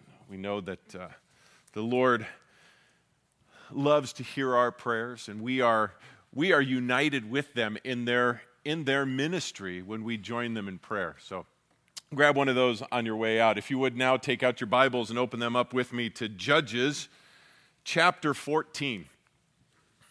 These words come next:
Judges chapter fourteen. We finished last time, finishing up chapter thirteen, introducing us to the final judge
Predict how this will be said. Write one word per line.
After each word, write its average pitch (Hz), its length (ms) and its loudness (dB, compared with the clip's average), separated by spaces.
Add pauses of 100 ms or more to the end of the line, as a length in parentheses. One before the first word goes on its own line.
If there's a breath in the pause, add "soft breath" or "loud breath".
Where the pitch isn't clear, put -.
(840 loud breath)
Judges 147 440 0
chapter 147 460 2
fourteen. 147 760 -2 (920 soft breath)
We 131 240 0
finished 156 600 -2 (160)
last 139 420 0
time, 139 540 -2
finishing 135 420 -6
up 131 120 -4
chapter 131 360 0
thirteen, 135 500 -2
introducing 127 920 -4
us 123 360 0
to 123 200 -2
the 104 80 -8
final 143 560 0 (100)
judge 123 560 0